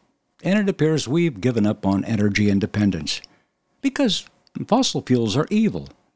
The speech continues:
I mean, we're obsessed with climate change, and what a bunch of nonsense it is. We're going to go to the poorhouse. We're going to become a third world country by the time the progressives are finished exercising their political power over all of us.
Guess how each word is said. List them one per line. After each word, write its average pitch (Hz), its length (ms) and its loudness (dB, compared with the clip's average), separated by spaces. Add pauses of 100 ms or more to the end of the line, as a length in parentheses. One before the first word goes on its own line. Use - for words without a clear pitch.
(400)
I 220 40 -2
mean, 214 240 2
we're 233 160 2
obsessed - 480 0
with 95 160 -2
climate 85 340 0
change, 71 480 -4 (400)
and 104 140 -2
what 151 180 0
a 101 60 -4
bunch 110 280 -2
of 90 80 -4
nonsense 98 640 2
it 90 100 0
is. 71 360 -6 (760)
We're 135 140 -2
going 123 160 4
to 110 80 0
go 113 120 2
to 107 60 0
the 104 120 -2
poorhouse. 101 760 0
We're 120 120 2
going 131 120 0
to 139 60 -2
become 120 320 2
a 101 80 0
third 123 440 0
world 117 440 -2
country 92 480 0 (720)
by 110 100 0
the 107 100 0
time 107 520 0 (500)
the 101 80 -8
progressives 104 560 0
are 87 140 -2
finished 104 480 0 (960)
exercising 101 720 2
their 92 160 -2
political 98 580 0
power 92 460 0
over 90 320 -4
all 82 220 -6
of 71 80 -10
us. - 260 -8